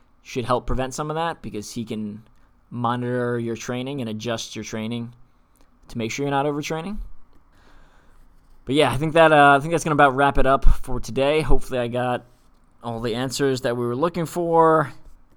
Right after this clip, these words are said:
By the time you're listening to this, I should be on my way back, uh, from Europe. I'm still currently overseas as I record this. My three-year-old is watching,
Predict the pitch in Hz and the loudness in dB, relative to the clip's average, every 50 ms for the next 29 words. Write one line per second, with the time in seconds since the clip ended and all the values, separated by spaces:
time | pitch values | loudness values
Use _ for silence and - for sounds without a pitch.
0 | _ - _ _ - _ - _ - - - - - 127 127 127 120 - 151 147 | _ -20 _ _ -20 _ -20 _ -20 -20 -18 -4 -2 -2 -2 -2 -2 0 2 2
1 | 147 143 139 135 131 143 135 - - 131 117 123 123 135 135 127 - - - 110 | 2 2 0 -2 -2 -2 -2 -2 -4 -8 -8 -6 -4 -2 -4 -4 -4 -8 -10 -10
2 | 117 - - 131 120 110 113 127 120 120 117 117 107 - - 117 123 123 123 123 | -10 -8 -8 -8 -6 -6 -6 -4 -4 -4 -4 -6 -6 -6 -4 -4 -2 -2 -2 -2
3 | 123 117 117 117 113 117 117 113 117 113 107 104 117 117 117 113 113 - _ - | -2 -2 -2 -2 -2 -2 -2 -2 -4 -4 -2 -2 0 0 0 -2 -4 -8 _ -18
4 | - - - - - _ _ _ _ _ _ _ _ - - 104 104 107 107 104 | -16 -16 -16 -18 -20 _ _ _ _ _ _ _ _ -10 -6 -4 -4 -4 -6 -8
5 | - 117 110 110 117 135 151 165 175 170 - - - - - - - 113 107 - | -10 -10 -8 -4 -2 0 0 0 0 -2 -4 -4 -4 -4 -6 -10 -12 -12 -14 -10
6 | - 127 123 117 117 120 117 113 113 113 110 110 110 107 107 - - _ _ _ | -8 -8 -6 -6 -6 -6 -6 -6 -6 -6 -6 -6 -8 -8 -12 -18 -20 _ _ _
7 | _ _ _ _ _ _ _ 123 120 113 107 104 - - - 135 135 143 147 135 | _ _ _ _ _ _ _ -8 -8 -6 -8 -10 -10 -8 -6 -4 -4 -4 -4 -4
8 | 127 117 113 110 107 104 101 - - 147 151 151 147 143 147 143 143 - - - | -6 -8 -6 -8 -8 -10 -12 -10 -8 -4 -4 -4 -4 -4 -4 -6 -6 -8 -12 -14
9 | - - - - - - - - - - - - - _ _ _ - 110 110 110 | -4 0 0 0 0 -2 -8 -14 -18 -20 -20 -20 -20 _ _ _ -14 -10 -8 -8
10 | 110 107 110 107 107 104 104 104 107 104 - - 127 123 117 113 117 117 113 117 | -6 -6 -6 -8 -8 -8 -8 -8 -10 -10 -10 -8 -8 -6 -6 -4 -4 -4 -4 -4
11 | 113 110 104 101 95 - - - 110 110 107 107 - - 104 107 104 107 104 101 | -4 -4 -6 -6 -8 -10 -14 -12 -8 -8 -8 -8 -8 -10 -12 -10 -10 -12 -14 -16
12 | - | -18